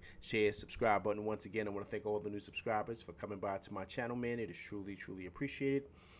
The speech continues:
As you see by that ticket right there, the Knicks have Summer League this weekend, starting Saturday in Vegas, right? So listen, let's get right into it, right? So, big shouts to those guys over there, Knicks Fans T V, C P and the crew out there, man. They,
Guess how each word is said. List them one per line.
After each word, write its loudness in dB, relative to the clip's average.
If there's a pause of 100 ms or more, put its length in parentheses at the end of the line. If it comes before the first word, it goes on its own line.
(320)
As 4
you -2
see -2
by 2
that -2
ticket -4
right -4
there, 4 (320)
the -12
Knicks -8
have -6
Summer -4
League -6
this -8
weekend, -4
starting -10
Saturday 2 (100)
in -4
Vegas, -10
right? 0 (540)
So -10
listen, 0
let's 0
get 2
right 2
into -10
it, -12
right? 0
So, 6 (1200)
big 8
shouts 6
to 4
those 6
guys 8
over 6
there, 4
Knicks 0
Fans 2
T -2
V, 0
C -4
P 0
and 2
the 2
crew 2
out 2
there, 4
man. 4
They, 4